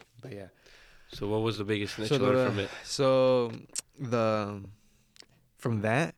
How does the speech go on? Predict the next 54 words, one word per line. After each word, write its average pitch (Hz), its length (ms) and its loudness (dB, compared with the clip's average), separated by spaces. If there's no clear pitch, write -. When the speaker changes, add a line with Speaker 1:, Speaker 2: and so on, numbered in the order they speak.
Speaker 2:
Yeah. 110 240 6
Speaker 1:
I - 60 6
feel 226 120 2
like 202 120 2
I 185 40 -2
wouldn't 170 260 -2
say 143 160 0
I 135 60 0
learned 131 300 0
nothing. 113 320 0
I 113 60 0
feel 139 160 -4
like, 117 240 -2
um, 113 320 -2
Speaker 2:
Huh. 110 260 -2
Speaker 1:
no, 139 140 2
I 131 80 6
Speaker 2:
Okay. 147 100 6
Speaker 1:
just, 147 100 -4
I 139 100 6
feel 165 160 -4
like 151 140 0
it, 135 140 0
it 127 180 -4
literally 131 360 0
just 113 200 -6
opened 113 400 -6
up. 107 120 -8
'Cause - 140 -8
I, 127 120 -2
there's 139 240 -2
times 143 260 -4
where 127 100 0
I 113 40 -2
think 113 320 -8
at 107 100 -6
night, 110 160 -6
I'm 104 80 -8
just 104 160 -10
like, 101 160 -12
"What 151 160 -2
did 131 120 -10
this 127 140 -6
relationship 113 560 -8
teach - 260 -12
me?" 160 80 -14
You 107 60 -8
know? 101 40 0
Speaker 2:
Really? 113 260 2
Speaker 1:
Because 139 180 2
I, 143 60 8
there, 156 160 4
I - 20 4
mean, 175 180 0